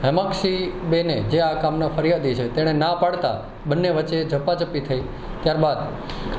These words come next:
આરોપી ચંદ્રકાંતે હેમાક્ષીબેનને છરી મારી, ઉપરાંત જે હેમાક્ષીબેનના ફાધર છે રતિલાલ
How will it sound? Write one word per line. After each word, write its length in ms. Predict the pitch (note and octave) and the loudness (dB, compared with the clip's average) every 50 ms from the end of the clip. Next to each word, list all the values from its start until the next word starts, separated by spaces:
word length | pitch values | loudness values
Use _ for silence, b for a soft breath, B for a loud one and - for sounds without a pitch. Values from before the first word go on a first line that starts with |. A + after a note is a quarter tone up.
| - - - | -2 2 2
આરોપી 540 | - E3+ G3 F#3+ F#3+ G3 G3 G3 G3 F#3+ G3 - - - - - - - - - - - - - - - - - - - - - | 2 4 2 2 2 0 0 0 -2 -4 -4 -6 -6 -6 -6 -6 -6 -6 -6 -4 -4 -4 -4 -2 -2 -2 -2 -2 -4 -2 -2 2
ચંદ્રકાંતે 600 | - E3+ E3 F3+ A3 A3+ G3+ F#3 E3+ D#3+ D#3 D#3+ B2 G#2 G2 G2+ - - - - - - - - - - - - | 2 2 2 2 0 0 2 2 0 2 0 0 0 0 0 -2 -4 -6 -6 -6 -6 -6 -6 -6 -4 -4 0 0
હેમાક્ષીબેનને 840 | - B2+ E3+ F#3 F#3 - - G#3+ F#3 F#3 F#3 F#3 F#3 F#3+ F#3+ F#3+ F3+ - - | 2 2 2 2 0 0 0 2 2 2 2 2 2 2 2 0 0 0 0
છરી 120 | E3 E3+ F#3 | 0 0 2
મારી, 340 | F#3 F3 F3 F3+ F#3 F#3+ G3+ G#3+ G#3 - - - - - - - - - - - - - | 2 2 2 2 0 -2 -4 -6 -8 -8 -10 -12 -12 -12 -12 -12 -10 -10 -10 -8 -2 -2
ઉપરાંત 460 | E3 E3 - A#3 A3+ G3+ D3 C3 - - - - - - - - - - - - C#3+ | -2 0 0 0 -2 0 -2 -4 -4 -6 -6 -8 -8 -8 -10 -8 -8 -8 -6 -4 -2
જે 260 | C#3 C#3+ D#3+ F#3+ G#3 | 0 2 2 0 0
હેમાક્ષીબેનના 560 | G3 F3+ F#3+ G#3 G#3 - A3 G3+ G3+ F#3+ G3 F#3+ | 0 -2 -2 -2 0 0 2 2 2 2 0 0
ફાધર 400 | - E3 D#3 D3+ D#3 F#3+ G3+ E3+ | 2 0 0 2 0 0 0 0
છે 140 | - - | -2 0
રતિલાલ 420 | D#3 D3+ D3 D3+ F3+ D#3 B2+ G#2 | -2 0 0 0 0 0 0 0